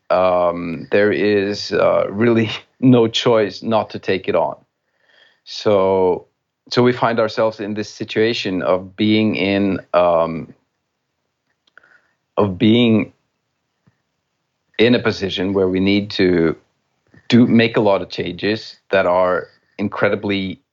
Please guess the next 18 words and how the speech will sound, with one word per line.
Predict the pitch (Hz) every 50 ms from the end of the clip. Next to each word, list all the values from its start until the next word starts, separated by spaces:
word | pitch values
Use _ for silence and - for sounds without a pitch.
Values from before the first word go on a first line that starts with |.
| _ -
complex, | 95 95 92 - - 104 110 135 - - -
and | - 101
we | 104 104
need | 104 107 104 -
to | 107
understand | 92 90 90 90 - - - 98 92 90
the | 92 92
situation | - 101 92 - - 92 90 95 - - 87
we're | 87 87 87
in. | 110 123 110 87 87 - _ - - - - - - _
So, | - - 117 107 104 104 104 98 95 95 92 85 82 - _ -
so | - 113
I | 107 123
think | 127 147 143 135 -
in | 85 107 117 113
one | 120 131 127
sense, | - - 107 101 98 - - - - - - - _ _ _ _ _ _ _ _ _ _ _ _ _ _ _ _ -
uh, | 101 92 90 90 87 87 82 78 76 73